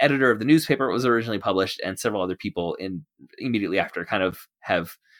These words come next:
there, there's enough supporting evidence that seems to say they all believed <laughs> it was by, by Moore, um, who wrote it. Um, uh, however, uh, the controversy has come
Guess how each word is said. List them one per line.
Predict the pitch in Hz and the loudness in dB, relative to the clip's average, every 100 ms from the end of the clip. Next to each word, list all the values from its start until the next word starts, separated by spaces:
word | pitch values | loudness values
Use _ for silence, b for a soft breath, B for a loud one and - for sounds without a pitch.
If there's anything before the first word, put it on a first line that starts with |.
| b | b
there, | - 143 | -4 0
there's | 151 | 0
enough | 139 143 123 - _ | 2 2 2 -6 _
supporting | - - 156 180 | -8 -6 2 4
evidence | 160 156 139 | 6 4 2
that | 127 107 | 0 -2
seems | 123 110 | -4 -4
to | |
say | 98 90 | 0 0
they | 110 120 | 4 4
all | 107 90 80 _ - _ _ _ _ - | 4 2 -2 _ -20 _ _ _ _ -6
believed | 98 87 92 151 - - _ | -2 -2 -2 -4 -8 -16 _
<laughs> | - - | -20 -4
it | - 131 | 0 2
was | 107 110 113 127 - B B - - - | 4 4 4 0 -6 B B -20 -20 -2
by, | 107 98 92 107 - | 2 4 2 -2 -2
by | - 101 | 2 2
Moore, | 98 92 82 B B B B - | 2 2 0 B B B B 0
um, | 92 90 82 85 - | 2 4 2 -2 -2
who | 135 | 2
wrote | 113 104 | 4 4
it. | 104 - - _ _ _ _ _ _ - - - | 2 -2 -12 _ _ _ _ _ _ -18 -14 -2
Um, | 92 95 90 82 B B B B _ _ | 4 4 4 0 B B B B _ _
uh, | - - 101 | -4 2 2
however, | 95 - 143 156 147 135 131 - | 4 4 6 8 6 6 4 2
uh, | 110 107 101 98 98 98 - | 4 6 6 6 4 2 -2
the | 113 113 | -2 -2
controversy | - 160 151 135 127 127 | 2 2 2 0 2 0
has | 120 | 0
come | - - 120 | -4 -2 -2